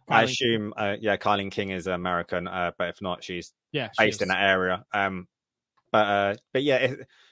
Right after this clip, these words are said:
Speaker 1: listen, the match versus Kairi is main event in that show for a reason. It's main event in a card that's got Shota versus Ospreay for the title, Great Muta's last ever New Japan appearance. Like,
Speaker 2: Right.
Speaker 1: the main event is Mayu and Kairi,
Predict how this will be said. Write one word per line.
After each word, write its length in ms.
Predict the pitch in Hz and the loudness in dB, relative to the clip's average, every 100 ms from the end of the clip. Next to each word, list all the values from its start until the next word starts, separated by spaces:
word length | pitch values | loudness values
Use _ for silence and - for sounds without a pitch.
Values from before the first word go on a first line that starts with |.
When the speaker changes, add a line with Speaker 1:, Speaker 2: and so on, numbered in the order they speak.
| _ | _
Speaker 1:
listen, 240 | 117 110 104 | -6 -4 0
the 80 | |
match 240 | 117 123 - | 2 2 2
versus 260 | 127 120 | 0 0
Kairi 460 | - 110 104 101 98 - _ | 0 2 2 0 -4 -8 _
is 120 | 98 | -4
main 240 | 101 95 95 | 0 -2 -2
event 240 | 95 95 | -6 -8
in 140 | 90 | -8
that 140 | 85 85 | -8 -6
show 220 | 90 85 | -4 -4
for 180 | - 85 | -6 -8
a 40 | |
reason. 400 | 78 78 76 76 - _ _ - | -8 -10 -12 -16 -20 _ _ -10
It's 180 | 92 101 | -8 -4
main 200 | 95 92 | -4 -2
event 200 | 92 90 | -4 -4
in 120 | 85 | -10
a 80 | 82 | -4
card 300 | 92 82 - | 0 0 -2
that's 180 | - - | -10 -6
got 240 | 82 - _ _ _ | -6 -6 _ _ _
Shota 320 | - 92 87 | -2 0 0
versus 280 | 90 92 90 | 0 -2 -2
Ospreay 320 | 87 - 85 | -6 -4 -6
for 140 | - 82 | -4 -8
the 80 | 80 | -6
title, 500 | 87 80 76 78 - _ _ | -4 -4 -6 -12 -16 _ _
Great 240 | 95 90 | -2 -2
Muta's 460 | 90 90 90 82 - 92 | -4 -8 -10 -12 -14 -6
last 340 | 87 82 - | -2 -2 -4
ever 320 | 87 82 80 - - | -4 -4 -8 -10 -10
New 180 | 95 87 | -8 -8
Japan 220 | - 82 | -8 -10
appearance. 540 | 78 80 76 82 - - | -6 -8 -8 -12 -10 -4
Like, 200 | 78 113 | -4 -6
Speaker 2:
Right. 100 | 104 | -8
Speaker 1:
the 60 | 90 | -4
main 200 | 92 90 | -2 0
event 320 | 95 87 85 | -2 -2 -6
is 120 | 92 | -10
Mayu 280 | 87 87 85 | -4 -2 -4
and 100 | 82 | -6
Kairi, 460 | - 82 78 76 | -4 -2 -4 -8